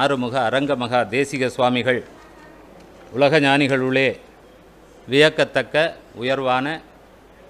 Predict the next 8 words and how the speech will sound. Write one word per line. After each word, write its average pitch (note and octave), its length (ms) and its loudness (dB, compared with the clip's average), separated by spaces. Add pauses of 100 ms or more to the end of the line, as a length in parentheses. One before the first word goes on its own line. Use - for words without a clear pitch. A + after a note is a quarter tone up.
(680)
பேராற்றல் D#3+ 600 4
மிக்க B2+ 180 -6 (380)
மகா B2+ 300 2
தவசியாகும். B2 760 -2 (920)
தர்மபலம் D3+ 640 2
கொண்டே C#3+ 280 -2
நமக்கு B2+ 400 -4 (640)
பல C#3 160 0